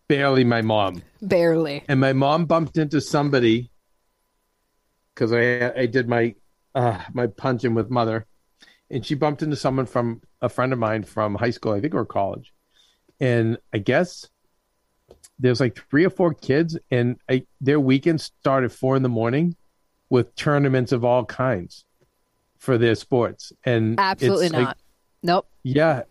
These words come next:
Speaker 1: and,
Speaker 2: Nope.
Speaker 1: and,
Speaker 2: <laughs>
Speaker 1: and she said apparently it's all the friends. That's, that's, their weekends are just stacked with these traveling teams, and it's, like, either dance or it's
Speaker 2: Well, and they
Speaker 1: sports.
Speaker 2: start 'em out younger now. Like,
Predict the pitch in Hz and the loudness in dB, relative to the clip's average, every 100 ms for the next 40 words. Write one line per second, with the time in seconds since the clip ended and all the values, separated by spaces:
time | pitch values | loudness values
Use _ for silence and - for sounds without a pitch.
0 | - 135 123 131 - 127 123 117 110 - | -2 0 2 0 -2 0 2 0 -2 -6
1 | - 202 - 175 123 160 131 156 135 - | -6 -6 -4 -4 -2 0 0 2 0 0
2 | 139 165 147 143 123 - - 123 139 143 | 0 0 2 4 2 0 0 2 4 2
3 | 127 123 - 107 101 - 113 110 - - | -2 -6 -4 -6 -6 -6 -4 -4 -8 -4
4 | 113 104 - - 120 123 123 131 117 110 | -4 -4 -8 -2 0 0 0 -2 -2 -4
5 | 117 - - 120 117 113 - - _ _ | -6 -6 0 0 0 -4 -12 -20 _ _
6 | _ _ _ - 120 123 110 - 127 120 | _ _ _ 2 2 2 -4 -2 0 0
7 | 131 131 123 151 139 139 139 117 - - | 0 0 0 0 2 2 2 -2 -10 -6
8 | 110 110 113 120 - 117 113 120 120 113 | -4 -4 -4 -6 -2 -2 0 0 0 0
9 | 120 131 131 139 - 131 120 123 117 - | 0 2 0 -2 -4 -2 0 2 0 -2
10 | 220 220 220 214 190 - 240 240 247 220 | 0 2 2 2 0 0 0 2 0 0
11 | 202 - 208 403 - 160 151 139 156 170 | -2 -2 -2 -2 -2 -2 -4 -4 -2 -2